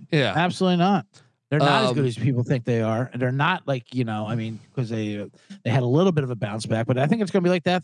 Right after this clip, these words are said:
Speaker 2: for them all year. And they're gonna be, I mean, it was a little look ahead spot for them, obviously.
Speaker 1: Yeah.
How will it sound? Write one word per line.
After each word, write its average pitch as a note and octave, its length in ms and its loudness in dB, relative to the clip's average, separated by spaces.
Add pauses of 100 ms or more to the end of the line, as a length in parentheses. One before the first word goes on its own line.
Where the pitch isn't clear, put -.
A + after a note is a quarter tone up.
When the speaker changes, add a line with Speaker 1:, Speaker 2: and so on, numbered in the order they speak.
(140)
Speaker 2:
for E3+ 100 0
them D#3+ 160 0
all E3+ 240 2
year. D3 400 -2
And B2 160 -6
they're C#3 100 0
gonna D3+ 160 0
be, D3 180 0
I E3 60 2
mean, F#3+ 180 2
it G#3+ 80 6
was G#3+ 100 2
a G#3+ 40 4
little A3 220 6
look G#3+ 160 0
ahead G#3 200 0
spot A3 340 -2
for G#3+ 80 -4
them, A3 180 0
obviously. A3+ 500 0
Speaker 1:
Yeah. F3 260 2